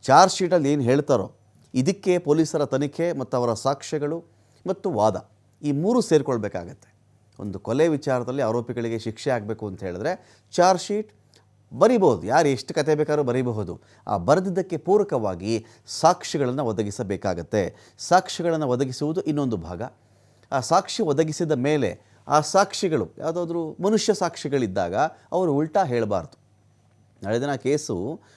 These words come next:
ಪ್ರೊಸೀಡ್ ಆಗ್ತಾ, ಆಗ್ತಾ, ಆಗ್ತಾ ಹೋದಂತೆ ಇವತ್ತೊಂದು ಹೇಳೋದು, ನಾಳೆ ಒಂದು ಹೇಳೋದಾದಾಗ ಕೇಸ್ಗಳು ಬಿದ್ದು ಹೋಗ್ಬಿಡ್ತವೆ. ಜೊತೆಗೆ ವೈಜ್ಞಾನಿಕ ಸಾಕ್ಷಿಗಳು,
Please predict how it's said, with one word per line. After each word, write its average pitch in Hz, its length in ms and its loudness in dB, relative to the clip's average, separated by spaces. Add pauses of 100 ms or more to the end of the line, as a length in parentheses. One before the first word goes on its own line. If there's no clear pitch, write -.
(120)
ಪ್ರೊಸೀಡ್ 160 360 2
ಆಗ್ತಾ, 139 280 2
ಆಗ್ತಾ, 127 360 2
ಆಗ್ತಾ 123 260 -2
ಹೋದಂತೆ 117 800 -2
ಇವತ್ತೊಂದು 170 440 -2
ಹೇಳೋದು, 131 320 -2
ನಾಳೆ 135 280 2
ಒಂದು 131 240 -2
ಹೇಳೋದಾದಾಗ 104 580 0 (380)
ಕೇಸ್ಗಳು 139 340 0
ಬಿದ್ದು 101 240 -4
ಹೋಗ್ಬಿಡ್ತವೆ. 101 680 -4 (100)
ಜೊತೆಗೆ 220 220 0
ವೈಜ್ಞಾನಿಕ 139 460 2
ಸಾಕ್ಷಿಗಳು, 110 600 -8